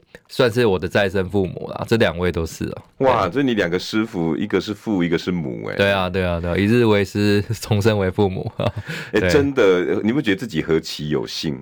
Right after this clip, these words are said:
Speaker 1: 真的，我在政治这条路上是非常幸运的，包含这一次真的是感-，感谢天，感谢地，呃，感谢老天爷有帮忙。因为，嗯，医生，我第一次去跌倒的时候，
Speaker 2: 嗯。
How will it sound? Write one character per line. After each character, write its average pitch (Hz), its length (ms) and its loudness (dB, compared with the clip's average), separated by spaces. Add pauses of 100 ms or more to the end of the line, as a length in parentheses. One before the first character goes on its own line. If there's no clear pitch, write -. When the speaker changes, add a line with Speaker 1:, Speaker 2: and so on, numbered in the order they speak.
(160)
Speaker 1:
真 160 140 2
的， 165 160 6
我 113 100 4
在 123 260 2
政 120 220 0
治 107 160 0
这 113 100 4
条 98 200 2
路 101 160 2
上 95 260 2
是 95 220 0
非 101 180 2
常 87 180 -4
幸 87 220 -6
运 85 180 -4
的， 85 80 -4
包 113 200 2
含 98 180 -2
这 101 140 2
一 92 80 2
次 98 120 -4
真 101 160 2
的 98 80 -4
是 101 160 -2
感-， 87 240 -2 (160)
感 82 200 0
谢 95 340 2
天， 90 240 0
感 85 180 -2
谢 90 200 0
地， 95 260 -2 (400)
呃， 87 260 2
感 82 200 -2
谢 104 160 2
老 87 180 2
天 95 140 -2
爷 90 140 0
有 82 100 -2
帮 87 200 -2
忙。 90 220 -4
因 131 100 2
为， 151 240 2 (600)
嗯， 139 120 -10 (540)
医 160 160 4
生， 143 440 2
我 95 240 2
第 120 260 2
一 113 60 2
次 113 420 2
去 98 540 2 (340)
跌 101 160 4
倒 95 180 2
的 87 120 -2
时 87 160 -6
候， 90 340 0
Speaker 2:
嗯。 73 260 -4